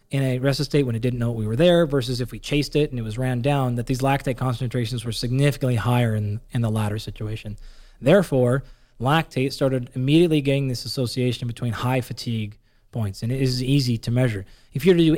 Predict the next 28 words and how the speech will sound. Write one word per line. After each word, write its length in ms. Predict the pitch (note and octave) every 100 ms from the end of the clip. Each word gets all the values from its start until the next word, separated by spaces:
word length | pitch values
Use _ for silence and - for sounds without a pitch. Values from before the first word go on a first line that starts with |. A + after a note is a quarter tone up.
| -
any 320 | F3 F#3 F#3
sort 260 | D#3 E3 D3
of 200 | C#3 B2
lactate 440 | B2+ B2 - G#2+
test, 420 | - E3 C#3 - - _ - -
any 160 | D3
sort 220 | C3+ C#3+
of 60 | B2
metabolic 480 | A#2+ A#2 A#2+ C3+ B2
test, 240 | C3 -
you 80 | C#3
will 80 | C3+
see 260 | - C3+ -
as 320 | D3+ D#3+ D#3
fatigue 500 | - C3 - D#3 C#3+
increases, 640 | C3 B2 D#3 D3+ D3 C#3+ B2
lactate 380 | A#2+ A2+ A2
will 160 | G2 G#2
also 240 | G#2+ -
increase. 420 | G#2 G#2 G#2 G2+ - - - - - -
The 120 | C3+
assumption 600 | C3+ - E3+ F3+ D#3 E3
there 220 | C3+ C#3 C3
was 240 | B2+ A#2
then, 240 | B2 B2 B2
"Oh 140 | C3
my 160 | B2 A#2
gosh, 520 | A2+ A2+ G#2+ -